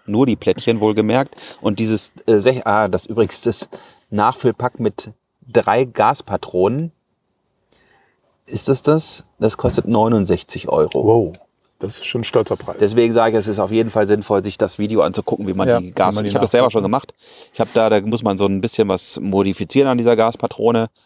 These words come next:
Speaker 1: so ein Ding rausziehen, die nämlich, äh, dafür sorgt, dass man das nicht befüllen kann. Zieht man raus und dann kann man das mit diesem Feuerzeuggas bestücken und dann ist das
Speaker 2: Frage ist nur, wie sicher das noch ist,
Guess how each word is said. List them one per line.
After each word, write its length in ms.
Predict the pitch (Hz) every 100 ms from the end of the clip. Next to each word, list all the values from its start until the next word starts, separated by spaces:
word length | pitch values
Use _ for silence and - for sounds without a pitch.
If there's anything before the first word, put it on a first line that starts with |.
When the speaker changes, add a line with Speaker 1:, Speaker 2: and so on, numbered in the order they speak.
| _
Speaker 1:
so 100 | -
ein 120 | 92 -
Ding 140 | 123
rausziehen, 600 | 117 107 107 - - 110
die 200 | 101 98 - - -
nämlich, 540 | - 62 92 92 - - -
äh, 180 | 98 90
dafür 260 | 90 104
sorgt, 260 | 92 101 -
dass 120 | 92
man 140 | 98
das 140 | 90 82
nicht 140 | 90
befüllen 360 | - - 90 80
kann. 280 | - 110 135 - _ _ _ -
Zieht 160 | -
man 100 | -
raus 400 | 90 101 135 139 - _ - - - _
und 120 | 104
dann 80 | 98
kann 120 | 110
man 60 | 104
das 100 | 98
mit 100 | -
diesem 140 | 95
Feuerzeuggas 840 | 87 95 92 - 82 - 78 - - -
bestücken 560 | 85 - - 113 101
und 140 | 73 78
dann 240 | 78 71 -
ist 200 | - -
das 240 | - -
Speaker 2:
Frage 260 | - 113 107
ist 60 | 101
nur, 120 | 110
wie 60 | 101
sicher 220 | 107 107
das 160 | 101 113
noch 100 | 117
ist, 240 | 120 -